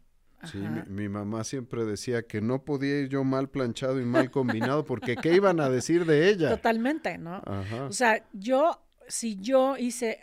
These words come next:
Speaker 2: a mis hijos mi razón de vivir, entonces esos hijos tienen la responsabilidad de hacerme sentir orgullosa y de cumplir las expectativas que yo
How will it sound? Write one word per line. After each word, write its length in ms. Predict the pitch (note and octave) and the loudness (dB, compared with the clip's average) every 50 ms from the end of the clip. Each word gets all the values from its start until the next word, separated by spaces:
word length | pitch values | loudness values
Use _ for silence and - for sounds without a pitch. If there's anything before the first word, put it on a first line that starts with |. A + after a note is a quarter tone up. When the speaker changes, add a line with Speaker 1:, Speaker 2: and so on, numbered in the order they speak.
| - | -8
Speaker 2:
a 220 | - G3+ F#3+ F#3 F3+ | -6 -6 -4 -4 -6
mis 360 | F#3 F#3 F#3 F3+ D#3+ - - | -6 -6 -8 -8 -8 -6 -6
hijos 520 | B3 A3+ - - - E3+ D#3 D#3+ - - _ _ - | -6 -6 -6 -8 -10 -10 -8 -10 -12 -16 _ _ -12
mi 400 | F#3+ F#3+ G3 G#3 A3 A3+ A3+ G#3+ | -10 -8 -6 -4 -4 -2 -4 -4
razón 520 | F3+ F3+ F3 E3 D#3+ - - A#3+ A#3+ A#3+ | -6 -8 -8 -8 -8 -8 -6 -6 -4 -4
de 100 | A3+ A3+ A3 | -4 -6 -6
vivir, 560 | A3 G#3+ G#3 G3 F#3+ F3 D#3 D#3 _ _ _ _ _ _ _ _ _ _ - - - - - - | -6 -6 -6 -6 -6 -6 -6 -8 _ _ _ _ _ _ _ _ _ _ -20 -20 -20 -20 -12 -10
entonces 420 | G#3+ G#3+ - C4 C4 C#4+ E4+ C#4+ | -8 -4 -2 0 0 0 -2 -2
esos 300 | C#4+ C4 A#3+ D4 C4+ - C4+ | -2 -4 -4 -6 -6 -6 -8
hijos 340 | A#3+ - - A#3 A3+ - _ | -8 -6 -6 -6 -6 -6 _
tienen 540 | - A#3+ A3+ G#3+ G#3 G#3 G#3+ G#3+ A3 - _ _ _ _ _ _ _ - | -4 -4 -2 -2 -4 -4 -6 -8 -8 -12 _ _ _ _ _ _ _ -6
la 160 | G3 G3+ G3+ | -4 -2 0
responsabilidad 960 | A3 C4+ C#4+ C#4 _ - B3 B3+ A#3+ - G3+ F3 F3 E3 D#3+ D#3+ D#3+ E3 - _ - | 0 0 0 -2 _ -8 -8 -8 -8 -8 -8 -8 -8 -8 -8 -8 -8 -10 -12 _ -14
de 120 | F3+ F3 | -10 -10
hacerme 320 | F3+ F3 - G#3+ G#3 A3 A3+ | -10 -8 -8 -8 -8 -8 -10
sentir 380 | G#3+ G#3 F#3+ F3+ E3+ G3+ G3 - | -10 -12 -12 -10 -10 -10 -10 -8
orgullosa 640 | F#3 F3+ F3 E3+ E3+ D#3+ F3 E3+ E3 - F#3+ F#3+ - | -10 -10 -8 -8 -8 -8 -8 -10 -10 -12 -14 -14 -12
y 100 | - G3+ | -10 -8
de 120 | F#3 F#3+ F#3 | -8 -8 -8
cumplir 340 | - F#3+ F3 E3 - A3 G#3 | -8 -10 -10 -8 -8 -8 -6
las 160 | G#3 A3 G#3+ G#3 | -6 -8 -10 -10
expectativas 840 | G3+ G3 - F#3 E3 _ - F3 E3 - F#3 E3+ E3 E3+ E3+ - _ - - - - _ _ _ _ | -14 -14 -14 -16 -16 _ -14 -14 -12 -10 -10 -10 -10 -10 -12 -16 _ -20 -20 -20 -20 _ _ _ _
que 160 | - G#3+ G3+ | -6 -6 -6
yo 440 | F3 E3+ A3+ A#3 B3+ C#4 - - _ | -4 0 2 2 2 2 0 -2 _